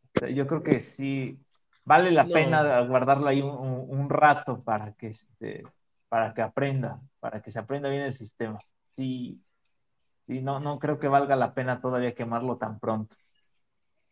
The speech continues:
Speaker 2: Pero no, o sea, yo creo que contemplando que los Steelers no pelean por nada, sí hubiera sido mejor iniciar a Pickett. O sea, te da más o menos una idea de qué tienes con él, empezar a probar el sistema.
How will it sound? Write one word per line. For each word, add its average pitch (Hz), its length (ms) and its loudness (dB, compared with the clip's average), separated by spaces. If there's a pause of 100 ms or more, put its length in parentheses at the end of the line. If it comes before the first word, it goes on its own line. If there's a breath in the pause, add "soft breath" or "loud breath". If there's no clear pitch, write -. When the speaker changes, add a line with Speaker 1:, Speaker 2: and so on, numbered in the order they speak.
(1300 soft breath)
Speaker 2:
Pero 190 300 6
no, 240 180 8
o 190 60 6
sea, 180 120 6
yo 208 140 6
creo 226 120 -2
que 139 640 4 (520 soft breath)
contemplando 196 440 6
que 247 60 -2
los 185 140 2
Steelers 220 280 2
no 214 160 -4
pelean 208 280 -2
por 160 180 -2
nada, 175 260 -2
sí 202 140 -2
hubiera 196 180 0
sido 196 180 -2
mejor 170 280 -2
iniciar 147 340 -4
a 135 120 -6
Pickett. 131 320 -12 (1400)
O 123 60 -20
sea, 131 160 -12 (220)
te 156 100 2
da 160 140 4
más 175 180 2
o 180 40 0
menos 175 260 0
una 175 140 -2
idea 160 240 2
de 147 360 0 (340 soft breath)
qué 165 100 -2
tienes 160 360 -2
con 139 240 -4
él, 196 580 0
empezar 156 360 -4
a 160 80 -2
probar 151 300 -2
el 139 100 -4
sistema. 170 540 -6